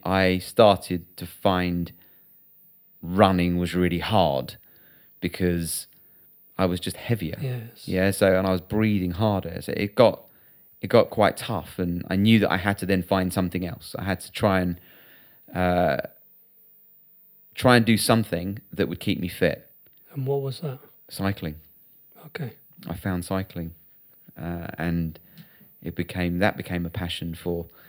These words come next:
Speaker 1: about five years, where I spent an, an inordinate amount of money on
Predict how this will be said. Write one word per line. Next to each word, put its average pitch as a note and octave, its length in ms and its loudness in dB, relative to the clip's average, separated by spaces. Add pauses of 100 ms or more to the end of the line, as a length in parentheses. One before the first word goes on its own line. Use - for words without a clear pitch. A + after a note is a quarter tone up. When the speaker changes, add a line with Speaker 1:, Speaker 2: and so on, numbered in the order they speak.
(340)
Speaker 1:
about - 260 -2
five E2+ 360 -4
years, E2 400 -8 (1000)
where E2+ 460 -2 (420)
I - 60 -10
spent E2+ 540 -2
an, F2 200 -6
an F2+ 240 -4 (160)
inordinate F#2+ 560 0
amount E2+ 240 -2
of F2 60 -4
money E2 280 -2
on D#2 160 -8